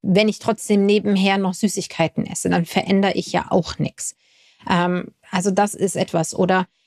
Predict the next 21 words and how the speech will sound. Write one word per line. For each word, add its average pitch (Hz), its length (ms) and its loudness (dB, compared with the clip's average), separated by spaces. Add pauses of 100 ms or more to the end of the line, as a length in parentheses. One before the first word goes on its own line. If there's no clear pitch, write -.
(140)
ich - 220 -2
kann 190 480 0
irgendwie 190 640 4
mein, 180 500 0 (580)
äh, 185 280 2 (280)
ich 180 100 2
habe 185 100 2
letztens 196 420 -2
in 185 160 2
einem 180 320 2
Stärken, 190 760 0
ähm, 180 540 2
mit - 160 0
der 180 80 2
Maike 185 240 0
Julius 196 480 2
war 170 140 0
das 180 160 -4
in 175 180 2
einem 175 180 0
Webinar, 180 540 2